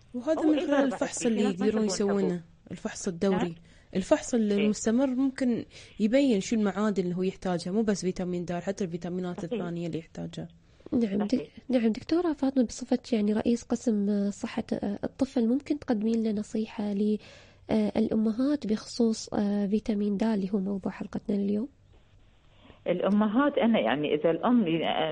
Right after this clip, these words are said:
Speaker 2: أنا أنصح كل أم ترضع طفلها، ونفس الوقت تعطي عيالها أول سنة من العمر. Please، وايد أمهات يجون يقولون: "إحنا ننسى، ننسى." أقول لهم: "هذا شيء أساسي، لأن إحنا ما نبي نستخدم فيتامين د مو بس على العظام، على الأسنان." إحنا عندنا نسبة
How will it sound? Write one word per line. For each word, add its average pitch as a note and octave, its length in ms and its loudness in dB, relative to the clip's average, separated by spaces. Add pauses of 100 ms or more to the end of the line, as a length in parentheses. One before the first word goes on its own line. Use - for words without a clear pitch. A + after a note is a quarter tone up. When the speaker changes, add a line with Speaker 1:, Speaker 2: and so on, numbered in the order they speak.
(220)
Speaker 2:
أنا G#3+ 220 4
أنصح A#3 300 -2
كل B3 220 2
أم F#3 260 0
ترضع F#3+ 460 0
طفلها، E3 500 0
ونفس F3 480 -2
الوقت A3+ 360 0
تعطي G#3+ 400 2
عيالها G3+ 400 2
أول G3+ 320 2 (100)
سنة G3 140 -2
من E3+ 140 -6
العمر. D#3+ 240 -4 (160)
Please، A3 360 4 (380)
وايد G#3+ 240 4
أمهات G#3 400 2
يجون G3+ 320 2
يقولون: F#3 400 0
"إحنا F3+ 240 -2
ننسى، F3 420 0 (140)
ننسى." G3 300 -2 (600)
أقول G3+ 220 2
لهم: C4+ 220 4
"هذا C#4+ 180 4
شيء D4+ 220 2
أساسي، C4+ 480 0
لأن F#3+ 200 0
إحنا A#3+ 200 2
ما C4 160 6
نبي G3 180 0
نستخدم A3 420 2
فيتامين G3+ 360 2
د G#3 60 2
مو G#3 220 2
بس A3+ 240 0
على F#3 140 4
العظام، F3 400 0
على G3+ 160 2
الأسنان." G3 580 0 (360)
إحنا G#3+ 200 0
عندنا G3+ 320 2
نسبة G3+ 320 -2